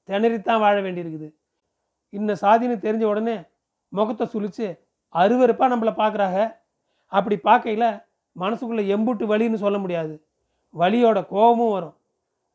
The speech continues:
நம்ம கோவம் அவங்கள என்ன செய்ய முடியும்? கோவத்தை முழுங்கிட்டு கேவலப்பட்டுக்கிட்டே வாழ வேண்டியதா இருக்கு.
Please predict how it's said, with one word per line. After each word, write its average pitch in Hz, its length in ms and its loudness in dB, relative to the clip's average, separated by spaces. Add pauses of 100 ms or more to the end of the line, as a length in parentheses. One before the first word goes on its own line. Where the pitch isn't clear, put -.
நம்ம 196 240 -2
கோவம் 262 300 4
அவங்கள 254 240 0
என்ன 247 120 0
செய்ய 214 180 0
முடியும்? 165 280 -10 (440)
கோவத்தை 220 360 2
முழுங்கிட்டு 196 520 -6 (280)
கேவலப்பட்டுக்கிட்டே 220 640 2
வாழ 214 220 2
வேண்டியதா 185 320 -4
இருக்கு. 170 260 -6